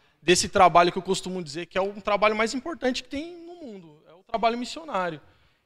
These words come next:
Então, quando você faz parte de um trabalho desse em alguma forma, quando os irmãos estão servindo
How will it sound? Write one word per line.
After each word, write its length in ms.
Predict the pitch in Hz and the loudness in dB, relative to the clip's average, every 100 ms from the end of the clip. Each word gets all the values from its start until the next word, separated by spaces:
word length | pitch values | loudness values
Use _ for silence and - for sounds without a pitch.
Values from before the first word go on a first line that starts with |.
| _ | _
Então, 400 | 160 - 208 226 | -20 -20 -20 -12
quando 200 | - 233 | -6 -4
você 640 | 226 233 - 214 196 175 - | -2 -4 0 2 2 0 -6
faz 320 | - 185 180 | -4 -2 -2
parte 460 | - 165 208 240 185 | 2 6 6 4 -6
de 60 | |
um 40 | 190 | -8
trabalho 480 | 190 170 170 165 156 | -4 0 0 0 -4
desse 340 | 147 165 - | -10 -10 -12
em 40 | |
alguma 320 | 160 151 196 160 | -16 -16 -18 -12
forma, 480 | - 202 233 180 | 0 4 4 0
quando 220 | - 175 180 | -6 -10 -12
os 100 | 175 | -12
irmãos 380 | 196 175 226 | -4 -2 0
estão 140 | - 202 | -2 -10
servindo 560 | 196 185 156 170 160 | -8 -10 -10 -16 -18